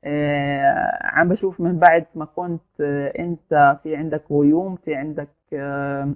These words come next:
أكاذيب عن الحبيب، يمكن، آه، مناوشات،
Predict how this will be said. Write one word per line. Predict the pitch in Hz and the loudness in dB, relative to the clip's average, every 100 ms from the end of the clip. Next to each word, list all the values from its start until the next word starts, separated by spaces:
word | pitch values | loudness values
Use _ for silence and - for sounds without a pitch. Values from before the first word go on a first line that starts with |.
| - | -8
أكاذيب | - 165 156 175 180 170 | -2 0 0 2 4 6
عن | 139 156 | 4 2
الحبيب، | 151 - 151 156 165 160 147 | -4 -6 -6 -4 -2 -2 -2
يمكن، | 151 151 - 151 151 156 156 | -4 -6 -6 -6 -6 -8 -8
آه، | 151 147 147 147 151 | -6 -4 -4 -6 -4
مناوشات، | 156 160 160 160 - 170 170 _ | 0 2 4 2 2 2 2 _